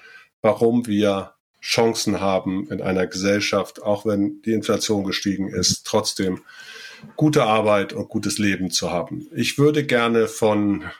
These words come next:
Philosophen und, und, äh, äh, Podcastern wie Precht und anderen hören, was sich lohnt und wo es, wo es hingeht. Ich würde mir wünschen tatsächlich, dass, dass das, was wir hören,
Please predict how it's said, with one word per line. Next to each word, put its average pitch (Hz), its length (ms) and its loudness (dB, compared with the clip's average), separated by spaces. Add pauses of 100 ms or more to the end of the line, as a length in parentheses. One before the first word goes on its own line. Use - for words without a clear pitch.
(460)
Philosophen 143 680 2
und, - 580 -2
und, 113 520 2
äh, 110 60 0
äh, 104 720 2
Podcastern 117 920 2
wie 110 100 2
Precht 135 480 -2
und 113 160 0
anderen 107 560 0 (420)
hören, 117 640 0 (180)
was 113 380 0
sich 117 220 -2
lohnt 107 520 2
und 101 420 -6
wo 107 220 2
es, - 280 -2
wo 107 120 0
es - 120 0
hingeht. 95 420 -4 (400)
Ich 160 220 0
würde 160 180 2
mir 117 160 2
wünschen 117 340 0
tatsächlich, 107 540 0
dass, - 440 -2
dass - 280 -2
das, 156 280 2
was 135 200 0
wir 113 160 2
hören, 120 640 2